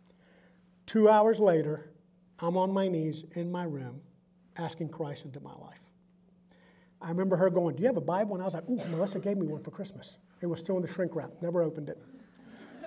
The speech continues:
She goes, "Will you turn to John three sixteen?" I turn to page three hundred and six. She starts reading. I'm like, "We got different books."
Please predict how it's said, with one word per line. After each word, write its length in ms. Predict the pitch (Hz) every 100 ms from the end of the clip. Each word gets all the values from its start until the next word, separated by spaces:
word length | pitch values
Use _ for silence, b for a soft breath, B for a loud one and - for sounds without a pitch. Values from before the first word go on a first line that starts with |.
| -
She 200 | - 220
goes, 220 | 196 170
"Will 80 | 160
you 120 | 190
turn 240 | 208 220
to 60 | 214
John 280 | 156 185 190
three 140 | 196
sixteen?" 580 | 185 180 - 190 202 240
I 80 | 175
turn 220 | 170 202
to 60 | 190
page 300 | - 170 -
three 240 | - 185
hundred 420 | 190 185 180 175 175
and 160 | 156
six. 280 | - 180 -
She 180 | - 208
starts 340 | - 220 196
reading. 200 | 208 214
I'm 80 | 196
like, 120 | 185
"We 120 | 165 220
got 220 | 226 175
different 360 | 220 220 208
books." 420 | 180 196 190 -